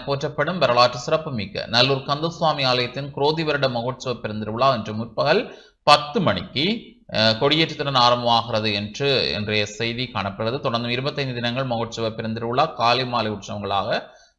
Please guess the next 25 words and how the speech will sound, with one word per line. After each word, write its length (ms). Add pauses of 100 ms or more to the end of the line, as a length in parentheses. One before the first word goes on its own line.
சிறப்பாக 580
நடைபெறும் 420
என்று 240
இங்கே 220
கூறப்பட்டிருப்பதாக 920
அந்த 80
செய்தி 380
காணப்படுகிறது. 720 (1300)
கொக்குத்தொடுவாய் 560
மனித 240
புதைகுழி 420
மீட்கப்பட்ட 500
தகட்டு 340
இலக்கங்களை 460
பகிரங்கப்படுத்துமாறு 1000
கோரிக்கை. 640
தமிழ் 420
தேசிய 440
கொள்கையின் 400
குறியீடாக 440
களம் 300
இறங்குகிறேன் 500
தமிழ் 300
பொது 160
வேட்பாளர் 480